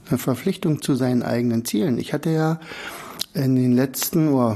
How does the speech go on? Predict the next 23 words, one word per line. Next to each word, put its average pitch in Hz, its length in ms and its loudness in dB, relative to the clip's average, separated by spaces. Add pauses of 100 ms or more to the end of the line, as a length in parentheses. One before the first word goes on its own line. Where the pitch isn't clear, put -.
in - 200 -2
einer 143 340 2
der 123 160 4
letzten 123 380 -2
Episoden 123 680 0
um, 123 420 2
über - 360 -6
meine - 280 -2
Ziele 196 320 2
gesprochen 156 580 0
oder 120 260 -4
wie 123 80 0
man 117 180 0
sich 117 220 -6
Ziele 170 300 2
setzt 147 360 0
oder 117 160 -2
dass 131 280 -2
man 147 140 2
sich 131 220 -4
Ziele 135 300 0
setzen 123 400 0
sollte. 147 560 0